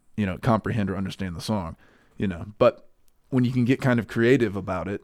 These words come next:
or at least a little bit different, or do something that just, for instance, this music video is just a dichotomy of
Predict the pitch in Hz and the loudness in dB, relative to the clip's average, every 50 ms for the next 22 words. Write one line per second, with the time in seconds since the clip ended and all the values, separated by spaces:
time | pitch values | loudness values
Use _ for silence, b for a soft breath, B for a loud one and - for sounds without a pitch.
0 | - - - 101 101 101 107 113 107 - 104 104 107 104 95 98 98 - 107 98 | -10 -8 -6 -4 -2 -2 -2 -2 -2 -2 -2 -2 -2 -2 -4 -4 -4 -4 -6 -6
1 | - - 104 101 101 95 95 95 101 - _ _ _ _ _ _ _ _ _ - | -4 -6 -6 -6 -4 -6 -6 -8 -10 -12 _ _ _ _ _ _ _ _ _ -2
2 | 120 117 104 - 127 113 98 113 107 104 101 92 80 92 110 107 101 - - - | -2 0 0 2 0 0 0 0 -2 -2 -2 -4 -4 -4 -4 -4 -4 -6 -6 -4
3 | 113 110 120 143 139 - - 120 104 - - 131 147 143 - 143 123 104 98 - | 0 2 4 2 2 2 0 -2 -2 2 4 4 4 6 4 2 0 0 -2 -2
4 | 98 95 95 95 95 98 98 95 - - 101 - - 104 92 95 87 87 - 101 | -4 -2 -2 -2 0 -2 -2 -4 -4 -6 -6 -4 -4 -4 -2 -4 -4 -2 -2 -2
5 | 95 98 98 95 101 95 92 90 104 - | -2 -2 -2 -2 -2 -4 -4 -6 -8 -10